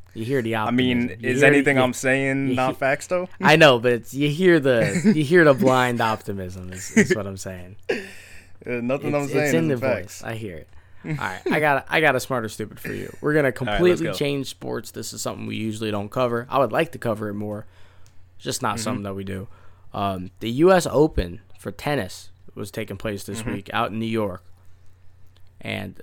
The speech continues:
Speaker 1: number one w-, player in the world, Novak Djokovic, um, is in his match against the number twenty player in the world. He loses a point, um, kinda gets a little frustrated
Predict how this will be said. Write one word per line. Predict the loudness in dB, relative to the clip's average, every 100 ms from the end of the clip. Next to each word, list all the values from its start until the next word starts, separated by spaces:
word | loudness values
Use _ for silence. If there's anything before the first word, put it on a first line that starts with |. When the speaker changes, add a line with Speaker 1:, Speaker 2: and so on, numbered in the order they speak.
| -8
Speaker 1:
number | -4 0 2
one | 4 4 2 0 -4 -12 -20 -20 -20 -20 -16
w-, | -12 -12 -6
player | 2 4 4
in | 4
the | 2
world, | 4 4 4 2 -4 -18 -20 -20 -12
Novak | -4 0 2 2
Djokovic, | 0 -2 0 -2 -2 -6 -18 -20 -20 -20 -20 -20 -20 -8
um, | -4 -4 -6 -10
is | -8 -4
in | -2
his | -2 -2
match | 4 6 6 2 -12 -14 -16 -20 -16
against | -8 -6 -6
the | -6
number | -6 -6
twenty | -2 0 0
player | 2 2 4
in | 2
the | 0
world. | 2 2 2 -2 -12 -20
He | -12 -8
loses | 0 2 2 0
a | -4
point, | 0 0 2 -2 -8 -20 -20 -20 -20 -20 -10
um, | -6 -6 -8 -14 0
kinda | 4 4
gets | 4 2
a | 2
little | 2
frustrated | 4 2 0 0 0 2 2 -2